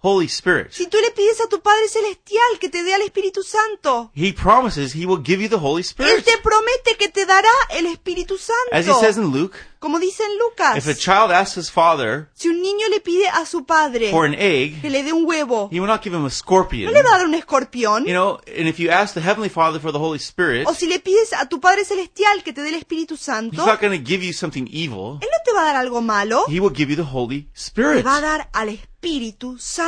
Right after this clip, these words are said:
Speaker 1: so you
Speaker 2: Santo.
Speaker 1: must trust God.
Speaker 2: Así que debes confiar en Dios.
Speaker 1: Quit saying you love his word.
Speaker 2: Para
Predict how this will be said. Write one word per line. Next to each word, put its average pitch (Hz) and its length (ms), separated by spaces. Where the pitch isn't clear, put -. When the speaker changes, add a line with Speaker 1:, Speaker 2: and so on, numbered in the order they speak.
Speaker 1:
so 202 140
you 170 80
Speaker 2:
Santo. 190 80
Speaker 1:
must 160 260
trust - 500
God. 117 520
Speaker 2:
Así 254 220
que 403 100
debes 403 340
confiar 359 800
en 269 200
Dios. 214 380
Speaker 1:
Quit - 180
saying 214 420
you 147 280
love 160 260
his 131 180
word. 135 640
Speaker 2:
Para 392 140